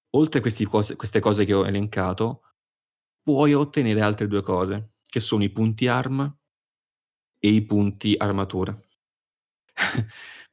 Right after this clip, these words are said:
I punti arma li ottieni, eh, combattendo, facendo i cancelli Slayer, sono indipendenti, mi, mi pare che sono indipendenti da quelli di corruzione, comunque.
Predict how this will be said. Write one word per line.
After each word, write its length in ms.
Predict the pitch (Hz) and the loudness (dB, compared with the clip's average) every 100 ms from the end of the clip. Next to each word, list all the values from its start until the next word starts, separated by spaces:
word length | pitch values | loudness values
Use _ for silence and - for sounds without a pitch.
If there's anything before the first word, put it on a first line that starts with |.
| - | -2
I 60 | |
punti 320 | 110 135 139 131 | 2 2 2 2
arma 320 | 139 147 143 | 2 4 4
li 80 | 113 | 2
ottieni, 600 | 110 104 104 104 104 101 | 2 0 2 4 2 2
eh, 600 | 101 98 98 95 95 95 | -2 0 0 0 -2 -2
combattendo, 1000 | - 101 98 98 101 92 95 95 95 95 | 0 2 0 0 0 0 2 2 2 2
facendo 400 | 95 98 95 92 | 0 -2 0 2
i 100 | 92 | 2
cancelli 400 | 92 98 92 92 | 0 -2 0 -2
Slayer, 800 | 92 95 95 95 95 95 95 95 | 0 2 4 4 4 4 4 2
sono 480 | 101 98 98 98 - - - | 2 2 2 0 -4 -18 -12
indipendenti, 880 | - 104 107 104 110 110 113 120 113 | 0 4 4 4 6 6 6 4 2
mi, 120 | 101 101 | 2 2
mi 160 | 104 | 2
pare 160 | 104 117 | 2 2
che 60 | |
sono 160 | 107 110 | 2 2
indipendenti 440 | 107 104 120 127 | 4 4 4 4
da 120 | 107 104 | 2 4
quelli 600 | 101 95 95 95 95 95 | 4 6 6 6 4 2
di 100 | 98 | 2
corruzione, 640 | 98 95 - 92 92 95 | 2 0 0 -2 -2 -2
comunque. 480 | 104 92 90 92 87 | -4 -2 -4 -6 -14